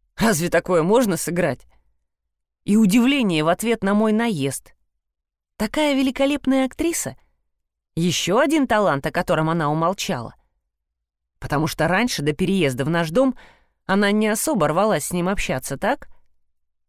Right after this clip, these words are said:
Так. Теперь я? Я ожидал, что она начнёт подмазываться,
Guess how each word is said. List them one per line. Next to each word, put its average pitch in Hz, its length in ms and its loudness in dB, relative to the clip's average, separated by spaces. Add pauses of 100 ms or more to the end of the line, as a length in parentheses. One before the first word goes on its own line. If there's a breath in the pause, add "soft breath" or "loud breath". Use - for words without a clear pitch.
(800)
Так. - 500 -4 (1040)
Теперь 143 360 -2
я? 160 380 -4 (680)
Я 226 340 0
ожидал, 214 400 2
что 220 200 -2
она 185 160 0
начнёт 214 440 -4
подмазываться, 185 840 -2